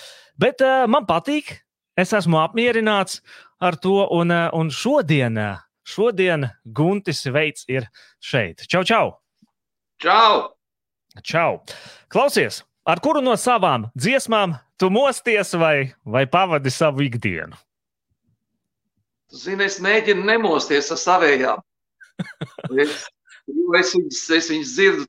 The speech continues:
Speaker 2: tik bieži, kad, eh, man labāk ir, eh, man vislabākais ir mosties tā, kad pilnīgā klusumā, kad neviena dziesma neskan ausīs.
Speaker 1: Kad ir
Speaker 2: Jo es
Speaker 1: klusi?
Speaker 2: zinu, ka, jā,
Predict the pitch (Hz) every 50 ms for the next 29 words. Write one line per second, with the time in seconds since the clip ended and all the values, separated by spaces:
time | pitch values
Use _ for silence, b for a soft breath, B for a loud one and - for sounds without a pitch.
0 | _ 196 190 - 165 - 208 214 208 175 151 - 147 151 - 185 170 151 147 165
1 | 165 165 160 156 143 143 - _ _ _ _ _ _ _ _ _ - 160 170 180
2 | 185 196 190 175 170 - - - 175 175 160 170 170 156 156 - - _ _ _
3 | _ _ _ _ _ _ 160 180 185 185 185 - 220 220 202 196 180 175 - 180
4 | 180 180 - 196 180 202 208 220 208 - - - 185 170 165 - - - 202 185
5 | 170 160 - 160 - - _ _ _ 185 196 196 185 175 156 160 160 156 - 175
6 | 190 196 196 - 175 151 135 131 - - 135 127 151 160 180 180 165 156 151 -
7 | 175 165 151 - - - - 131 131 131 131 - - 127 127 131 131 - - -
8 | - 339 - - - - - _ _ _ _ _ _ _ _ - - 135 131 131
9 | 117 135 151 165 170 170 165 - 208 214 208 - _ 196 190 - _ _ _ _
10 | _ _ _ _ _ _ _ - 185 196 208 226 226